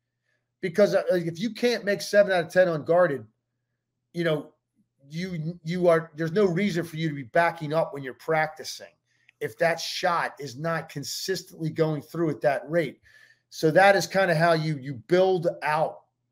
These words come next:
you know, when you, when you do it, you're learning how to shoot. Unfortunately, just take a look at a lot of kids. They come into a gym, they'll go grab a ball, they'll shoot a few layups to get loose.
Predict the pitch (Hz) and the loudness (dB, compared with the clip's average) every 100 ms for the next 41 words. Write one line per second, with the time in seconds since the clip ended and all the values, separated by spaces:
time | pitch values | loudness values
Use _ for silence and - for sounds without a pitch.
0 | _ - 151 143 135 160 156 160 160 156 | _ -12 -6 -4 0 0 0 -2 -4 -6
1 | 151 117 165 170 147 139 160 151 143 143 | -6 0 2 2 0 0 0 -2 -2 -2
2 | 123 - 202 165 - 208 214 208 165 165 | -2 -4 -2 -2 0 2 2 2 -2 0
3 | 147 - _ _ _ _ _ 160 170 196 | 0 -6 _ _ _ _ _ -8 2 4
4 | 185 170 180 175 160 151 165 170 151 - | 4 2 2 2 -2 2 4 4 2 0
5 | 180 131 143 156 170 160 151 143 113 139 | 0 0 -2 0 0 0 0 -2 -4 0
6 | 170 151 123 _ _ _ _ _ - 120 | 2 0 -4 _ _ _ _ _ -8 6
7 | 175 170 170 165 147 117 180 175 156 147 | 6 8 8 8 6 6 10 12 12 10
8 | 147 151 151 - 175 165 175 156 156 156 | 8 -2 -6 -4 -2 -2 -4 0 4 4
9 | 151 - 147 151 147 147 147 147 - | 2 -2 -10 -10 -8 -8 -8 -10 -16